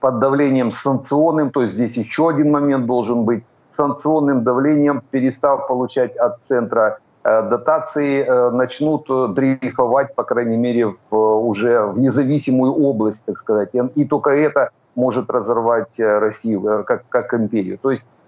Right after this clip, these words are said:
вот такой правильный, грамотный подход. Ну, а Б-, Бен Ходжес и, э, генерал, два генерала, которые,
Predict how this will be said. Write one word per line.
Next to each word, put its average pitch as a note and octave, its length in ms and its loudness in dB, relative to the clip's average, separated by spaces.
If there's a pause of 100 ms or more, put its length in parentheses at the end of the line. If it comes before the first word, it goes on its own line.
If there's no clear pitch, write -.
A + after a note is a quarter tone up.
вот B2+ 220 0
такой E3 340 0
правильный, C#3 500 0
грамотный B2 500 0
подход. - 460 -4
Ну, D#3+ 100 0
а D#3+ 120 2
Б-, C#3+ 260 0
Бен C3+ 260 0
Ходжес C3+ 560 -2
и, A#2+ 540 0
э, A2 440 2
генерал, B2 400 2
два C3 240 0
генерала, B2+ 560 0
которые, A#2 480 0